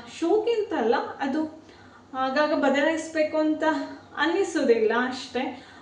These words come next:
ಯಾಕೆ ಅದಕ್ಕೂ ನಾವು ಆ ಬಟ್ಟೆನೂ ನಾವೀಗ ಹಾಕ್ತಾ ಇದ್ದೇವೆ ಅಂತ ಹೇಳಿದ್ರೆ, ಆಗ ನಾವು ಫಸ್ಟಿಗೆ ನಾನು ತಗೊಳ್ಳುವಾಗ ಇಷ್ಟಪಟ್ಟೆ ತಗೊಂಡಿರ್ತೇವಲ್ಲ,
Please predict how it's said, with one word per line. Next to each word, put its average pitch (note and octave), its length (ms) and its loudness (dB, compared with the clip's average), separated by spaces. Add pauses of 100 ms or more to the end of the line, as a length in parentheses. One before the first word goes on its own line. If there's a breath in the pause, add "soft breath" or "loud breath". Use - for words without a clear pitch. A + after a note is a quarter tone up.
(100)
ಯಾಕೆ C#4+ 400 -2
ಅದಕ್ಕೂ B3+ 420 -2
ನಾವು C#4 500 -2
ಆ A#3 240 -4
ಬಟ್ಟೆನೂ C#4 540 -2
ನಾವೀಗ C4+ 360 -2
ಹಾಕ್ತಾ B3 400 -6
ಇದ್ದೇವೆ A#3 240 0
ಅಂತ A3 160 -6
ಹೇಳಿದ್ರೆ, A3+ 460 -10
ಆಗ A#3 360 -4
ನಾವು - 440 -4
ಫಸ್ಟಿಗೆ C#4+ 340 -6
ನಾನು C#4+ 220 -4
ತಗೊಳ್ಳುವಾಗ C#4 320 -2
ಇಷ್ಟಪಟ್ಟೆ D4 680 0
ತಗೊಂಡಿರ್ತೇವಲ್ಲ, A3+ 880 -2